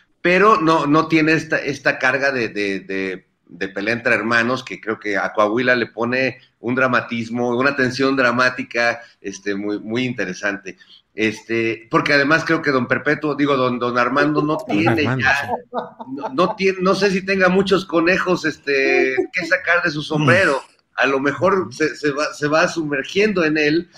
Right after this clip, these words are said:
Speaker 1: este, dependiendo cómo, cómo se vayan cargando los dados ahora que ya están muy, muy, muy claras las, las, pues, digamos, estas dos candidaturas. En el Estado de México, bueno,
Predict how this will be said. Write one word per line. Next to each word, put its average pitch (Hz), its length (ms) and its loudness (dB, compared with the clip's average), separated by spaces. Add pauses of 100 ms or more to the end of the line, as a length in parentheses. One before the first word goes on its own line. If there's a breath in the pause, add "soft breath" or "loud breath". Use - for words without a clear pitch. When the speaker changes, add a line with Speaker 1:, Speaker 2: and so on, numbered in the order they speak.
(280 loud breath)
Speaker 1:
este, 120 880 -2 (300 soft breath)
dependiendo 143 580 2
cómo, 165 360 0
cómo 165 180 0
se 156 120 -4
vayan 143 240 2
cargando 143 400 0
los 117 160 -4
dados 143 300 2
ahora 135 240 2
que 117 120 -6
ya 120 100 -2
están 123 400 -4 (260)
muy, 127 280 -4
muy, 123 840 0
muy 139 220 -2
claras 117 340 0
las, 95 380 -4
las, 98 400 -8 (520)
pues, 110 180 -4
digamos, 127 360 -2
estas 127 280 -6
dos 113 160 -6
candidaturas. 101 720 -6 (500 soft breath)
En 131 160 -2
el 147 80 2
Estado 190 280 2
de 214 100 4
México, 185 400 0
bueno, 170 480 0